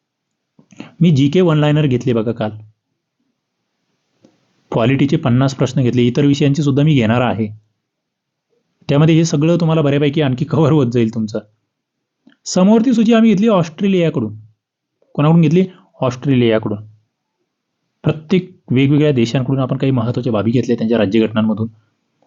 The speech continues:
खालीलपैकी कोणते दुहेरी पटल अंगक, ज्याला मेम्ब्रेन ऑर्गन, ऑर्गनल्स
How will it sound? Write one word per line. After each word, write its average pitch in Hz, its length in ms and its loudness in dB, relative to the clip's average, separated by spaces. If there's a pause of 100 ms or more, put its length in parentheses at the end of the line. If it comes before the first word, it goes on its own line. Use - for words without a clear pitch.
(140)
खालीलपैकी 214 340 2
कोणते 226 240 0
दुहेरी 175 460 2
पटल 190 440 -2 (100)
अंगक, 160 420 -2
ज्याला 143 300 -2 (300)
मेम्ब्रेन 165 460 0 (300)
ऑर्गन, 170 440 0 (1300)
ऑर्गनल्स 165 580 0